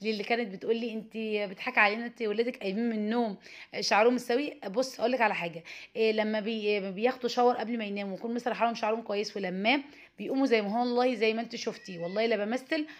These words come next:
ولا، آه، حاجه. انا دخلت على بناتي فعلًا صحتكم قدامكم اقسم بالله العلي العظيم. آه، كمان، آه، الناس اللي بتسالني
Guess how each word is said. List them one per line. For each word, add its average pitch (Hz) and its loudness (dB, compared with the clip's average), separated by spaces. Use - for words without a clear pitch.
ولا، 254 8
آه، 202 2
حاجه. 185 0
انا 185 -4
دخلت 190 -2
على 190 4
بناتي 208 -6
فعلًا 247 4
صحتكم 220 -6
قدامكم 262 -2
اقسم 214 -6
بالله 208 0
العلي 220 8
العظيم. 180 0
آه، 214 0
كمان، 240 2
آه، 202 0
الناس 220 0
اللي 220 -2
بتسالني 262 2